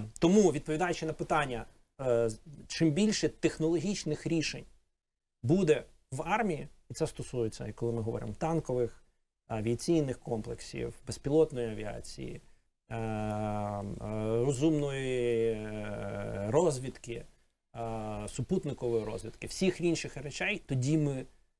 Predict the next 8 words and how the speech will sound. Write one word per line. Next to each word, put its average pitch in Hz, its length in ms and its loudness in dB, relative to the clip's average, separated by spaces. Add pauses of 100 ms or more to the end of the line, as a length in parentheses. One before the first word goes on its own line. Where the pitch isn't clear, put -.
(400)
ми 147 80 4
стаємо 135 380 0
сильнішими, 135 680 -2 (100)
але 131 200 -2
в 123 80 0
нас 151 280 2
є 120 100 -2
мета. 117 380 -4